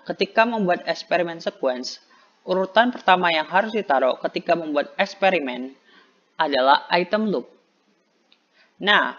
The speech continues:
fungsi dari item loop adalah mendefinisikan dan mengontrol variabel independen dalam desain eksperimen.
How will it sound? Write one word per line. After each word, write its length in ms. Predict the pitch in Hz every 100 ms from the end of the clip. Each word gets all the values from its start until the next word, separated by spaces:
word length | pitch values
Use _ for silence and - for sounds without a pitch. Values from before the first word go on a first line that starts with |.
| -
fungsi 320 | 214 247 302
dari 240 | 294 240 196
item 400 | 185 - 214 202
loop 240 | 131 - _ _ _ _
adalah 640 | 175 170 165 170 208 - -
mendefinisikan 960 | 202 190 175 - 160 135 - 127 127 151 _ _ _ _ _
dan 240 | 180 214
mengontrol 400 | 226 202 190 190
variabel 400 | 185 175 165 156
independen 720 | 165 156 - 143 127 131 180 _ _ _ -
dalam 400 | 139 131 135 165
desain 320 | 170 170 -
eksperimen. 640 | 175 208 220 214 123 120